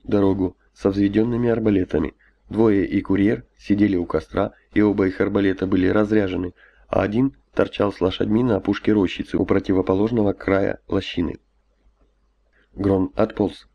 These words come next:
к хитрому упрямцу, отдышался, в очередной раз уже привычно прокляв и пять зимних лун,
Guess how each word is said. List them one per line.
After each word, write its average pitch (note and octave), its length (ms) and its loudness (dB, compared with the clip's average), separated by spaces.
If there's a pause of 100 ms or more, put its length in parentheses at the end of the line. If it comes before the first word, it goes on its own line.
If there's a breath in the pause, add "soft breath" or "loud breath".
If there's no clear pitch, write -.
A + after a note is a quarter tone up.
к - 40 -14
хитрому F#2+ 460 0
упрямцу, A#2 560 -2
отдышался, G2 720 -2 (280 soft breath)
в - 60 -2
очередной B2+ 460 2
раз G2 200 0
уже G2 180 0
привычно G#2 460 0
прокляв F#2 420 -2 (260 soft breath)
и - 60 -2
пять B2+ 200 0
зимних G2 420 -2
лун, G#2+ 260 0